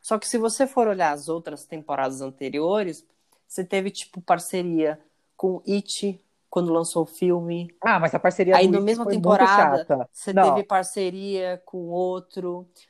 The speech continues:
Speaker 1: Aí, na mesma temporada, você teve parceria com outra coisa. Tipo, você tinha várias parcerias dentro de uma temporada. Agora, eles tão indo meio que, tipo, em bloco, sabe?
Speaker 2: É,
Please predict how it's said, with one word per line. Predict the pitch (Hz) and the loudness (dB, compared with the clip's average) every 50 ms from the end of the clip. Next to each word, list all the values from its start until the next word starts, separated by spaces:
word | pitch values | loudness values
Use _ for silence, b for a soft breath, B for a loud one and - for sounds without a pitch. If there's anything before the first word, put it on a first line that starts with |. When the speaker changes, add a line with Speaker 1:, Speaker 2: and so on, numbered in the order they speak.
| b b - | b b -2
Speaker 1:
Aí, | 175 185 190 | 0 0 0
na | 196 190 | -2 -4
mesma | 190 214 254 - 392 381 | -2 -2 -2 -2 -2 -4
temporada, | - 320 320 - 202 - 226 285 320 302 262 202 180 | -4 -4 0 0 -2 0 0 -4 -4 -2 -2 -4 -4
você | 196 202 - - | -6 -10 -12 -8
teve | 240 233 233 220 | -8 -8 -8 -6
parceria | - 233 214 - - 202 175 180 190 214 240 247 220 185 175 | -8 -8 -8 -4 -2 -2 -2 -2 -2 -4 -2 0 0 -2 -2
com | - - 196 190 185 | -4 -6 -6 -4 -2
outra | 185 226 302 320 - 285 262 | 0 0 0 0 -2 -6 -6
coisa. | - - 208 196 196 196 190 190 196 190 185 180 180 175 | -4 -2 0 0 0 2 0 -2 -2 -4 -6 -8 -8 -8
Tipo, | - - - - - 180 | -12 -20 -18 -16 -14 -8
você | - 202 185 | -8 -8 -8
tinha | - 208 208 | -6 -8 -6
várias | 196 180 208 240 269 285 269 - | 0 2 4 4 4 2 0 -2
parcerias | - 220 208 208 - - 180 175 170 160 156 151 156 | -4 -4 -4 -4 -4 -4 -4 -4 -2 -2 -4 -4 -6
dentro | 156 156 151 160 165 165 160 - - 156 147 147 | -10 -4 -2 -2 -2 -2 -4 -10 -10 -10 -10 -10
de | 143 156 | -8 -6
uma | 156 151 156 | -6 -6 -6
temporada. | - 165 156 156 - 170 156 151 139 139 143 139 143 | -4 -6 -8 -6 0 0 2 2 2 0 -2 -4 -4
Agora, | 175 185 185 175 165 151 160 180 214 233 226 185 143 - _ _ _ _ _ _ _ _ _ _ _ - | -4 -4 -4 -2 0 2 2 4 2 2 0 -2 -8 -12 _ _ _ _ _ _ _ _ _ _ _ -8
eles | 160 165 185 - | -4 -4 -4 -4
tão | - - 196 190 190 | -4 -6 -4 -4 -4
indo | 190 202 190 | -6 -8 -8
meio | 190 190 185 | -8 -8 -10
que, | - - | -10 -20
tipo, | - - - 190 | -18 -8 -6 -6
em | 196 190 | -4 -2
bloco, | 175 180 175 165 160 - - 151 | 0 0 2 2 0 -2 -4 -10
sabe? | - - - 156 151 156 160 156 147 135 131 139 - | -10 -4 -2 0 2 2 0 0 -4 -6 -4 2 4
Speaker 2:
É, | 160 160 156 151 147 143 143 139 139 147 | 6 8 8 8 8 6 6 4 2 -2